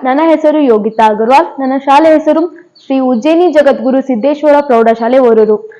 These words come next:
ನಾನು ಹತ್ತನೇ ತರಗತಿಯಲ್ಲಿ ಓದುತ್ತಿದ್ದೇನೆ. ನಾನು ಇವತ್ತು ಈಥೇನಿನ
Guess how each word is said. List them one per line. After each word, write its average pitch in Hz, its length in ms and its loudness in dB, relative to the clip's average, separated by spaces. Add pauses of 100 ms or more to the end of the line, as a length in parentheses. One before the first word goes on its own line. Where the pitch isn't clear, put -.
(160)
ನಾನು 302 160 0
ಹತ್ತನೇ 285 320 0
ತರಗತಿಯಲ್ಲಿ 262 540 0
ಓದುತ್ತಿದ್ದೇನೆ. 220 580 -2
ನಾನು 262 360 0
ಇವತ್ತು 262 640 0 (280)
ಈಥೇನಿನ 349 460 2